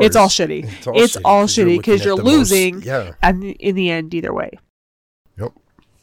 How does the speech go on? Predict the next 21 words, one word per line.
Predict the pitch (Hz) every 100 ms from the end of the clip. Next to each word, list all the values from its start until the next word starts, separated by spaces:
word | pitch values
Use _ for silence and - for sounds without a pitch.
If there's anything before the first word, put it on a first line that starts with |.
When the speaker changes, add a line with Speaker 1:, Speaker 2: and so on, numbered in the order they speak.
| _ _ _
Speaker 1:
It's | - 196
not | 165
winning. | 180 160 - _ _ _ _ _ _ _ _ _ _ _
Speaker 2:
But | 104 98 87 123 _ _ _ _ -
we | 101 107 95
are | 90 95 92 95 92 87 _ _ _
still | - - 98 98
a |
few | - 92
months | 95 113 -
out, | 90 92 - _ _ _
from | _ 95 87 90 92 92 95
getting | 92 92 95
that | 92 95 98 _ _ _ _
set | - - 92
up | 85 -
and | 113 113
going. | 85 78
Speaker 1:
Oh, | 214 208
yeah. | 190 147
No, | 185 185 165